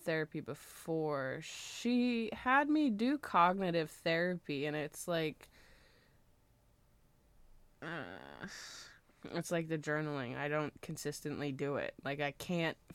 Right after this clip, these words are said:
I don't know how to get myself to consistently do it so I benefit from it. I don't know.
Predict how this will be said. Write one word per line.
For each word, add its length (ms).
I 160
don't 240
know 120
how 500
to 420
get 220
myself 640
to 120
consistently 920
do 320
it 260
so 340
I 440
benefit 760
from 280
it. 100
I 180
don't 240
know. 260